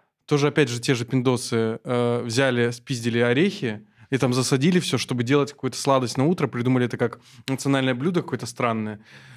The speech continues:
А, причем это достаточно не, не экологично выращивать в таких масштабах, потому что, ну, вот вре-, вредит экологии. Сколько этих банок идиотских, гигантских, э,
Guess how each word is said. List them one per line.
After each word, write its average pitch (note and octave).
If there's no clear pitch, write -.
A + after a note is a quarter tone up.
А, A#2
причем C3+
это B2
достаточно B2
не, C#3
не D3
экологично C3
выращивать A#2+
в -
таких -
масштабах, F3
потому A2+
что, A#2
ну, D3
вот A2
вре-, B2+
вредит B2
экологии. A#2
Сколько B2
этих A2
банок C#3+
идиотских, A#2
гигантских, A#2
э, B2+